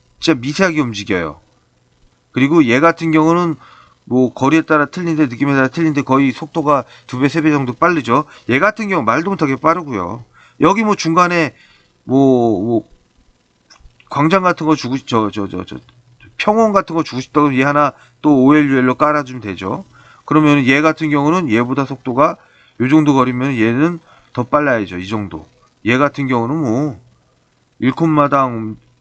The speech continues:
일 미리당 움직이는 순간 얘 같은, 얘 앞에 도로 같은 경우는 뭐 보통 사십 미리였나? 초에? 아, 콤마에 사-,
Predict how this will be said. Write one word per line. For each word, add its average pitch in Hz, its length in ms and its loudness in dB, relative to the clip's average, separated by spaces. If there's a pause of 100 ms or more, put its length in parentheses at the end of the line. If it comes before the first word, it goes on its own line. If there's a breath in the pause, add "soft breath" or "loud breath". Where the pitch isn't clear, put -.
(160)
일 117 140 -4
미리당 127 420 -2
움직이는 110 420 -6
순간 110 240 -10 (240)
얘 104 80 -2
같은, 120 360 -4 (400 loud breath)
얘 123 60 2
앞에 127 220 -2
도로 135 220 -2
같은 135 280 -2
경우는 131 300 -4
뭐 123 360 -4 (1300 loud breath)
보통 127 260 -4
사십 127 340 -4
미리였나? 139 680 0 (100)
초에? 220 460 -4 (380)
아, 104 200 -4
콤마에 196 420 -2
사-, 104 220 -6